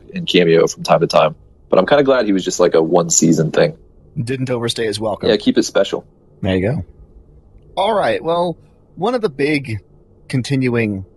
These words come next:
Speaker 2: ideas and stories throughout Series ten was the whole Vault Missy plotline that was going on.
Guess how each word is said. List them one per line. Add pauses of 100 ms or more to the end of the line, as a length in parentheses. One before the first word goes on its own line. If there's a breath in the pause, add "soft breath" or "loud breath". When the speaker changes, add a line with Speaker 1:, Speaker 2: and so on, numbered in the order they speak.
(240)
Speaker 2:
ideas
and
stories
throughout (420)
Series
ten (300 soft breath)
was
the
whole
Vault (180)
Missy (600)
plotline
that
was
going
on.